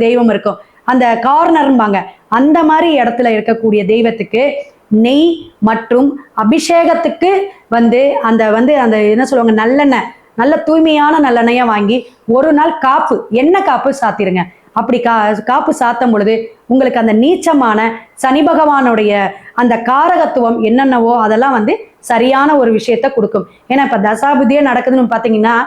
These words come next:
பத்தொன்பது வருஷம் நடக்கும். அப்ப எத்தனை பிரச்சனையை நீங்க சந்திக்கணும். So இந்த வழிபாடு எடுத்து பாருங்க. அதுவும் எப்படி எடுக்கணும், எந்த மாதம் எடுக்கணும், எந்த கெ-, கிழமை, அதே போல ஓரை,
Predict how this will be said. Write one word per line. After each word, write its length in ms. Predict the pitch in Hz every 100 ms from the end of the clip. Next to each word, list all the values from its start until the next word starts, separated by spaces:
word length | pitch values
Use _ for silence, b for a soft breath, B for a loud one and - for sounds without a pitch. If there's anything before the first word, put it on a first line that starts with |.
| B B -
பத்தொன்பது 600 | 233 233 - 370 359 302 247
வருஷம் 360 | 233 320 269
நடக்கும். 320 | 214 208 202 B B -
அப்ப 140 | 226 226 233
எத்தனை 260 | 233 339 -
பிரச்சனையை 320 | 277 302 311 262
நீங்க 160 | 254 262
சந்திக்கணும். 440 | 220 214 160 175 B _ -
So 80 | 285 294 240
இந்த 140 | 220 214
வழிபாடு 380 | 220 233 254 226
எடுத்து 200 | 220 220 233
பாருங்க. 240 | 214 240 277 B B 202
அதுவும் 260 | 220 285 277 220
எப்படி 220 | 220 262 247
எடுக்கணும், 340 | 226 233 254 247 B - 220
எந்த 140 | 247 254 220
மாதம் 320 | 233 269 254
எடுக்கணும், 380 | 226 226 226 254 B B B 226
எந்த 160 | 262 294 285 -
கெ-, 220 | 220 208 240
கிழமை, 340 | 254 262 262 269 B B -
அதே 140 | 240 262
போல 140 | 262 220 247
ஓரை, 240 | 277 294